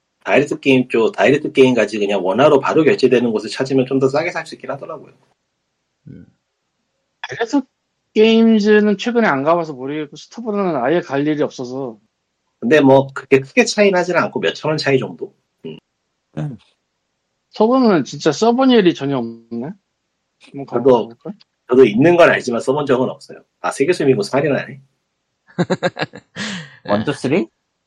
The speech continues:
Speaker 1: 어, 원, 투, 쓰리.
Speaker 4: 얼마?
Speaker 3: 스토브?
Speaker 1: 오만 이천 원.
Speaker 4: 아직 비싸.
Speaker 2: 원, 투, 쓰리 콜렉션. 네.
Speaker 1: 예, 삼십오 퍼센트
Speaker 3: 뭐야?
Speaker 1: 할인이니까 뭐.
Speaker 2: 세계수의
Speaker 1: 이 정도?
Speaker 2: 기공이요. 예.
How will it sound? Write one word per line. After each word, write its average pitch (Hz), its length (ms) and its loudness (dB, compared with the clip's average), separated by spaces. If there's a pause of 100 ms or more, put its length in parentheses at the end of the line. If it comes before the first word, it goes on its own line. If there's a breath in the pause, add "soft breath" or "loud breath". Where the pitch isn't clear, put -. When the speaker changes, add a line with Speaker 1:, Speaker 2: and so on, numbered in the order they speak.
(260)
Speaker 1:
어, 196 60 -2 (140)
원, 95 140 -8
투, 107 80 -6
쓰리. 82 380 -8 (560)
Speaker 4:
얼마? 98 480 -2
Speaker 3:
스토브? 214 380 2 (320)
Speaker 1:
오만 117 260 2
이천 92 220 -4
원. 85 140 -10 (1160)
Speaker 4:
아직 123 360 -2
비싸. - 360 -6 (640 soft breath)
Speaker 2:
원, 98 220 -4
투, 139 120 -4
쓰리 110 340 -8
콜렉션. 110 760 -8
네. 95 280 -20 (440)
Speaker 1:
예, 87 260 -14
삼십오 156 400 4
퍼센트 135 300 6
Speaker 3:
뭐야? 147 80 6
Speaker 1:
할인이니까 113 380 0
뭐. 85 340 -8 (960)
Speaker 2:
세계수의 120 600 -4
Speaker 1:
이 131 60 -2
정도? 185 220 -4
Speaker 2:
기공이요. 156 220 0 (520)
예. - 100 -20